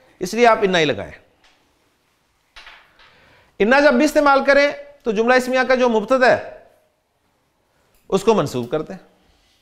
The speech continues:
ये काम आपने करना है। तो अब अगर मैं आपके सामने चंद जुमले लिखूं अरबी के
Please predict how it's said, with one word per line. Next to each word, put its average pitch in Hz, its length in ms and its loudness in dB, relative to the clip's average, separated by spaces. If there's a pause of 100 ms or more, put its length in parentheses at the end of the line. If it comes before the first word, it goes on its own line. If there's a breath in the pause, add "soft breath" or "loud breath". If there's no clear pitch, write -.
(1400)
ये 226 160 4
काम 190 220 4
आपने 120 220 0
करना 117 260 -6
है। - 160 -10 (360 loud breath)
तो 196 60 4
अब 233 360 2
अगर 240 220 4
मैं 226 100 4
आपके 214 220 2
सामने 208 320 0
चंद 196 260 -2
जुमले 170 260 0
लिखूं 165 360 -2 (1800 soft breath)
अरबी 147 340 4
के 139 200 0